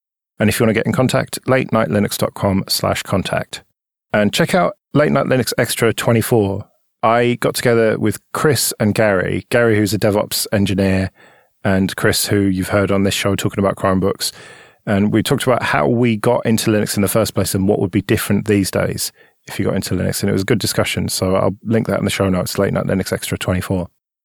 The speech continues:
And also, Dev Null and the Kernel Panics is a band.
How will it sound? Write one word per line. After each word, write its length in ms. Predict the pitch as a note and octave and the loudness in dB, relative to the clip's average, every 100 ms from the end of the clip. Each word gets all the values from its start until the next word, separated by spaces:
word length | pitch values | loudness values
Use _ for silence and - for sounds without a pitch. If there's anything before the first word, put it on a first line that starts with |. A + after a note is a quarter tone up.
| _ _ - | _ _ -2
And 160 | A#2 C3 | 0 2
also, 440 | E3+ - A#2+ G#2+ - - | 2 2 2 0 -2 2
Dev 260 | C#3+ C#3 | 2 4
Null 300 | C#3+ C3+ B2 | 2 2 2
and 120 | A#2 | 0
the 60 | A2 | 0
Kernel 340 | - A#2 A2 | 2 2 2
Panics 460 | F2+ F2+ F2+ - - - | 0 -2 -2 -4 -6 -4
is 100 | F#2+ | -4
a 60 | |
band. 560 | F2+ G2+ F2+ F2+ F2+ | 0 0 0 -2 -6